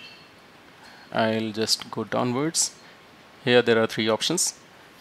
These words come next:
and it should select the first option, right? So here you can see that it works, right? So this is the first way of selecting one element by using the click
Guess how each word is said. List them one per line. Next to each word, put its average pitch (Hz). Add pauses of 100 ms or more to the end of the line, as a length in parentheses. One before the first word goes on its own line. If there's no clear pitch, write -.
(120)
and 147
it 120
should -
select 110
the 180
first -
option, 107 (240)
right? 156
So -
here 120
you 120
can 120
see 175
that -
it -
works, - (1080)
right? 120 (240)
So -
this 151
is 165
the 190
first -
way 135
of 143
selecting 127
one 123
element 123 (360)
by 123
using 139 (480)
the 190
click -